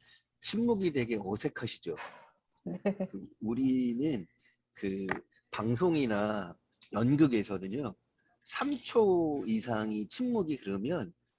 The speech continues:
Speaker 1: 그, 그 그걸 뭐라 그래요? 뭐, 그 문제가 생긴다라고 하더라고요.
Speaker 2: 음.
Speaker 1: 그래서 학생들한테도 뭐 질문하고 그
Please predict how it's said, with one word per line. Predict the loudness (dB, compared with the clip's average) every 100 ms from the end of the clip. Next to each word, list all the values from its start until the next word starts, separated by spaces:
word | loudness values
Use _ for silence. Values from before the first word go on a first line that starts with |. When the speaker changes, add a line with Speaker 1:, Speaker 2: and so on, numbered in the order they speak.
| _ _ _ _
Speaker 1:
그, | -10 -8 -8 -10 -14 -18 -20 _ _ _ _ _ _ _
그 | _ -20 _ _ -20 -20
그걸 | -2 0
뭐라 | 0 -4 -6
그래요? | -10 -16 -16
뭐, | -20 -20 _ _ _ _ _ _ _ _
그 | -20 _ _ _ _ _ _ _ _ _ _ -2
문제가 | 4 4
생긴다라고 | 4 2 2 0 -2 -6
하더라고요. | -8 -8 -8 -6 -8 -8 _
Speaker 2:
음. | -18 -14 -14 -8
Speaker 1:
그래서 | -4 0 0 -2 -14 -12
학생들한테도 | -6 -2 0 0 0 -2 -2
뭐 | -2 -2 0
질문하고 | 0 0 0 0 -2 -2 -2 -2 -6 -14 _ _
그 | -8